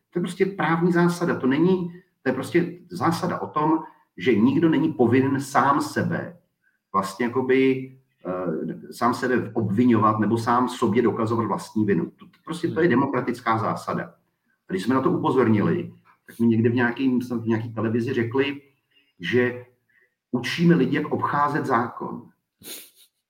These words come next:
Ale prostě, když vysvětlujeme lidem, jaká mají práva, tak to přece není obcházení zákona, to je využití těch práv. Takže tohle je další věc, kterou budeme dělat. Budeme dál vysvětlovat lidem, jaká mají práva,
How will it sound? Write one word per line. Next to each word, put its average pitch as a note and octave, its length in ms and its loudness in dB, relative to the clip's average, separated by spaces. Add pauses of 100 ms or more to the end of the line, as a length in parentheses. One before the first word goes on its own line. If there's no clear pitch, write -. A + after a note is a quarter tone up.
(160)
Ale A2+ 220 -2
prostě, A2+ 420 -2 (520)
když A2+ 180 -2
vysvětlujeme D3 500 0
lidem, C3+ 200 4
jaká A2 280 4
mají C3+ 160 2
práva, F3 680 0 (580)
tak A2+ 120 -8
to A#2+ 80 -2
přece - 260 -4
není A#2+ 120 0
obcházení B2+ 520 -2
zákona, C3 340 -2
to C#3 60 -2
je A#2+ 60 0
využití C3+ 520 0
těch F2 200 -6
práv. - 300 -14 (680)
Takže A2 460 0 (800)
tohle A#2 200 0 (100)
je C3+ 80 0
další C3 220 0
věc, C3+ 120 -2
kterou C#3 160 -4
budeme C3+ 240 -2
dělat. E3+ 200 -2
Budeme A#2 240 2
dál A#2 240 2
vysvětlovat A#2 480 -2
lidem, G2+ 260 -2
jaká F2+ 300 0
mají A#2 260 0
práva, D2+ 560 -6